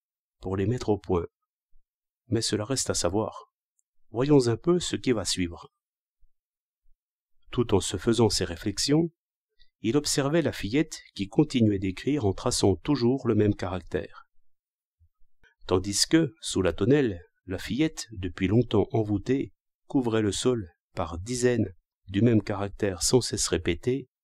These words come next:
derrière le treillage, le frère Ojad, comme envoûté lui aussi à sa vue, pensait, tout en suivant obstinément des yeux les mouvements de l'épingle, Pour se comporter de la sorte,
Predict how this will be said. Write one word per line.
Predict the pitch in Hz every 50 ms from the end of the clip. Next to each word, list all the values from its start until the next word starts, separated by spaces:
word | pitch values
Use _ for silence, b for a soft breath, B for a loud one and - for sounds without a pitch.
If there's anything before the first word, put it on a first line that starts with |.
| _ _ _ _ _ _ _ _ _ _ - - _ _
derrière | 113 127 127 123 139 139 120 110
le | 107 101
treillage, | - - 101 98 95 101 117 127 127 131 131 120 - _ _ _
le | _ 117 123 120
frère | - - 147 131 117
Ojad, | 113 107 110 123 135 135 143 147 - _ _ _ _
comme | - 107 95 98 - -
envoûté | - 143 139 131 135 131 113 - - 120 127
lui | 117 92 90 101 131
aussi | 139 131 120 - - - 120 107
à | 87
sa | - - - 98
vue, | 87 95 98 107 127 - _ _ _ _ _ _ _ _ _ _ _ _ _ _
pensait, | - 127 117 - - 131 131 135 - _ _ _ _ _ _ - -
tout | 143 139 123 -
en | 104 92
suivant | - - 117 113 104 107 101 107 -
obstinément | - - - - - - - 127 120 113 110 110 107
des | 104 98 101 104 101 107
yeux | 113 110 98
les | 87 - 92
mouvements | 95 117 117 113 110 117 117 107 95
de | 87
l'épingle, | 80 87 85 - - 101 113 120 117 120 127 127 123 - _ _ _ _ _ _ _ _ _ _ _ _ _ _ _ _ _ _ _
Pour | - 110 107
se | - - 104
comporter | 95 - - 143 - - 117 - - 98
de | 92 92
la | 90 82 -
sorte, | - - 127 120 - - -